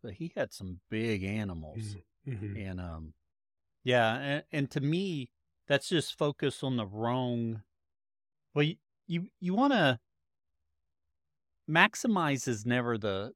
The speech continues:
Speaker 1: the correct term.
Speaker 2: Yeah.
Speaker 1: You wanna
Speaker 2: Yeah.
Speaker 1: optimize.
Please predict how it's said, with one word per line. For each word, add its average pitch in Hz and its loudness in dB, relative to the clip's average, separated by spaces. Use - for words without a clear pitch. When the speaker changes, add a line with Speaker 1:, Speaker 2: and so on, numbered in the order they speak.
Speaker 1:
the 123 -2
correct - -6
term. 95 -8
Speaker 2:
Yeah. 113 -6
Speaker 1:
You 127 -8
wanna 135 -2
Speaker 2:
Yeah. 131 0
Speaker 1:
optimize. 90 -6